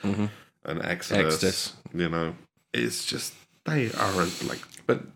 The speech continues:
Speaker 2: they're,
Speaker 1: that's,
Speaker 2: watching them
Speaker 1: that's
Speaker 2: together is
Speaker 1: mm,
Speaker 2: hypnotic.
Speaker 1: yeah, but that's, you know, them, that, that era is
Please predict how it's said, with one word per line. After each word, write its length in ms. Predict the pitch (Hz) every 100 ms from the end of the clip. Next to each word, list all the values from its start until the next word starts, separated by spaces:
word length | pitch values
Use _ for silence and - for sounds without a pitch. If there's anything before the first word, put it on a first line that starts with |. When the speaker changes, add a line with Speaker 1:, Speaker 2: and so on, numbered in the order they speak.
| _
Speaker 2:
they're, 120 | 214
Speaker 1:
that's, 440 | - - - - 175
Speaker 2:
watching 240 | 175 139
them 80 | 117
Speaker 1:
that's 140 | 107 -
Speaker 2:
together 220 | 107 87
is 120 | 101
Speaker 1:
mm, 40 | 110
Speaker 2:
hypnotic. 720 | 104 95 107 78 80 - -
Speaker 1:
yeah, 280 | 76 95 87 98
but 100 | -
that's, 480 | - - - - - _
you 140 | 110
know, 140 | 90 90
them, 360 | 98 92 98 113 131
that, 440 | 104 - - - - - _ -
that 160 | 95
era 340 | 98 92 87 90
is 340 | 90 - -